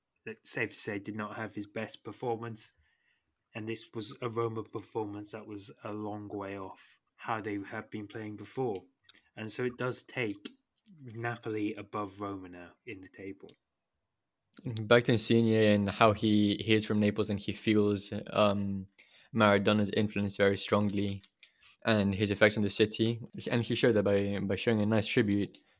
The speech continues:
Speaker 2: to, to Diego by, by holding up his number ten shirt after he scored. And, and the team as a whole also, also did a nice tribute by, by everybody wearing this, this nice, um,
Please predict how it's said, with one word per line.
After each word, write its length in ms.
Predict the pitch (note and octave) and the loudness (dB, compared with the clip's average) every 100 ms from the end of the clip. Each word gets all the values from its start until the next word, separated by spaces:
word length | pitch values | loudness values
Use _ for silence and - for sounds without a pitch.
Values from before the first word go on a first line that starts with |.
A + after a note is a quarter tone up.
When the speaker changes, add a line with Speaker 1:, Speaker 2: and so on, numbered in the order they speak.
| _ | _
Speaker 2:
to, 180 | - G#2 | -2 0
to 160 | G2+ G2+ | 2 4
Diego 440 | G#2 A#2 G#2 G2+ G2 | 8 8 8 4 2
by, 440 | G2 G2+ G2+ G2+ | 2 4 4 2
by 160 | G2+ G2 | 2 4
holding 280 | A2 A#2+ G#2 | 4 4 2
up 140 | F#2+ | 0
his 160 | G2+ G2+ | -2 0
number 220 | G2 F#2+ | -2 -2
ten 180 | G2+ G2 | -2 -2
shirt 320 | - G2+ - | 2 2 2
after 200 | G2 - G2 | -2 -6 -6
he 120 | G2 | -8
scored. 380 | - G#2 G2+ G2+ _ _ _ _ - | -4 -2 -2 -6 _ _ _ _ 0
And, 240 | B2 A#2 A2+ | 4 4 4
and 140 | B2 | 2
the 60 | A2 | 4
team 220 | D#3 C3+ | 4 6
as 100 | G#2 | 6
a 80 | G2+ | 4
whole 280 | G#2+ G#2 G2+ | 4 4 6
also, 600 | G#2 G2+ A2 G#2 G2 F#2+ _ _ _ - | 4 4 6 6 4 -2 _ _ _ -2
also 180 | G2 A2 | 2 6
did 120 | G#2+ | 6
a 40 | |
nice 220 | G#2 G#2+ G#2 | 6 4 4
tribute 400 | A2 G#2 A#2 G#2+ | 2 6 4 6
by, 480 | G2+ G2+ G2 G2 G2 F#2+ - _ - | 4 4 2 0 -2 -4 -8 _ -4
by 220 | G2+ G#2 | 4 6
everybody 440 | A2 G#2+ G#2 G#2 | 8 6 4 4
wearing 400 | G2+ G#2 G#2 G2+ | 6 6 6 4
this, 280 | G2+ F#2+ - A#2 | 2 0 -2 -4
this 260 | G#2+ G#2 | -4 -2
nice, 380 | A#2+ A#2+ G#2+ G#2 - - | 2 2 2 -2 -4 2
um, 540 | A2 G#2 G2 G2 G2+ | 4 4 2 0 -2